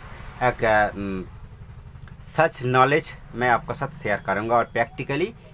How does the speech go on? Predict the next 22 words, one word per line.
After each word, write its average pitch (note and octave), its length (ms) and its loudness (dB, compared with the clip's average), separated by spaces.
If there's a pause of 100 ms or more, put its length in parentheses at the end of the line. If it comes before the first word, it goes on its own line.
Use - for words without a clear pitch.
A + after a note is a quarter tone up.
ये A2 80 -4
मैं D#3 260 -2
कर - 420 -4
देता G2+ 340 -4
हूँ D3+ 160 0
इस - 180 -8
तरह, F2+ 240 -4 (340)
ठीक B2 140 -6
है। F2+ 160 -4 (420)
तो A#2 100 2
दोस्तों, - 280 -8 (580)
चलिए A#2+ 260 0 (140)
first D#3 340 2
क्या C3 140 2
करना F#2+ 280 -2
पड़ेगा, D#2+ 380 -8 (680)
Service D3 440 2
mood F#3 220 0
open D#3+ 400 -4
करके D3 380 0
पूरा C#3 380 4
height C3 400 2